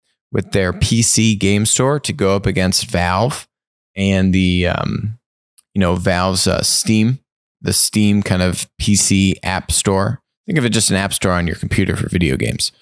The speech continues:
Um, Epic was able to basically have similar within, like, eighty percent of volume within a year of launching.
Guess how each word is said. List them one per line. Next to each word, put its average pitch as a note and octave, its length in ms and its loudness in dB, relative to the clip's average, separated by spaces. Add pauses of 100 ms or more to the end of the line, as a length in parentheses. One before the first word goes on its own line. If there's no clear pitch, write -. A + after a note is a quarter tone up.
(460)
Um, F#2 340 -2 (420)
Epic A2+ 320 0
was A2+ 240 0
able A2+ 540 0 (220)
to A2 160 -2
basically G#2+ 680 0 (520)
have G#2 300 0
similar B2+ 580 0
within, G#2+ 380 0
like, G2+ 200 0
eighty A2+ 300 2
percent G2+ 640 0
of F#2 220 0
volume F#2+ 640 0 (340)
within G2+ 380 0
a G#2+ 60 2
year G#2+ 640 0 (280)
of G2+ 140 -4
launching. G#2 640 -2